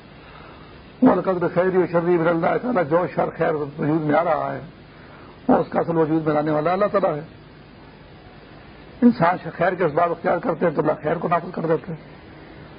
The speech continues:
شر کے اسباب اختیار کرتے ہیں اللہ شر کو نافذ کر دیتے ہیں۔ اپنے کھیت میں کوئی آج لا کے گندم بو لے گا، گندم نکل آتی ہے،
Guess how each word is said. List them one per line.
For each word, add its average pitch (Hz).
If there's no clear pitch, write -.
شر 202
کے 190
اسباب 175
اختیار 165
کرتے 156
ہیں 151
اللہ 135
شر 147
کو 175
نافذ 180
کر 185
دیتے 160
ہیں۔ -
اپنے 165
کھیت 175
میں 160
کوئی 147
آج 156
لا 160
کے 156
گندم 175
بو 165
لے 139
گا، -
گندم 165
نکل 190
آتی 180
ہے، 160